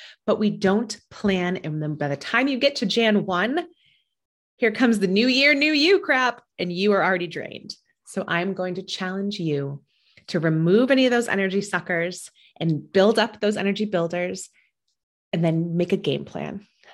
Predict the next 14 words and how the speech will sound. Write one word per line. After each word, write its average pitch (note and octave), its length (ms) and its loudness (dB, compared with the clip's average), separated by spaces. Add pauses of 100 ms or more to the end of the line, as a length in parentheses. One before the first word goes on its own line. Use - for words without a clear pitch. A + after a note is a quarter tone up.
(100)
Make G3 160 2
a G#3 60 4
game G#3 360 2
plan C4 400 0
for G3+ 220 -2
what F3 280 0
you A#3+ 120 -4
want G3 320 -2
this F#3+ 160 -8
holiday F3+ 420 0
season F3 420 -4
to F3+ 140 -8
look F3+ 260 -6
like C#3+ 360 -4